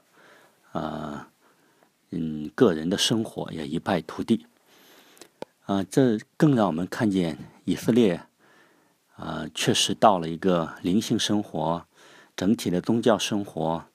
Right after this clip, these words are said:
还有他们的社会生活，都如此暗淡、可悲、黑暗的一个时期。啊，这也是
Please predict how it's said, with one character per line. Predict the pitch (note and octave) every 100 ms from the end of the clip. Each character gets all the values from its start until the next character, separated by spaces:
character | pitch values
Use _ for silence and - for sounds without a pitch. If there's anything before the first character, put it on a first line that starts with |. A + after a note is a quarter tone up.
| _ _ - _ -
还 | G2+
有 | F#2
他 | - G2+
们 |
的 | F#2
社 | - A2+
会 | F#2+
生 | - G#2+ G2+
活， | - D#2+ D#2 D2+ _ _ - _ _
都 | - G2 G2 F#2
如 | D#2+ E2+ G#2+
此 | - - - -
暗 | C3 F2
淡、 | D#2+ G2 E2+ - _ _ _ _ _ -
可 | - E2
悲、 | - B2+ B2 - _ _ _ _ _ -
黑 | C#3+ C#3
暗 | C#3+ F2
的 | D2+
一 | D2+
个 | -
时 | - F2+
期。 | - - G#2+ _ _ _ _ _ _ _ _ _ _
啊， | E2 D#2+ D#2
这 | -
也 | G#2+ E2+
是 | - - A#2+ G2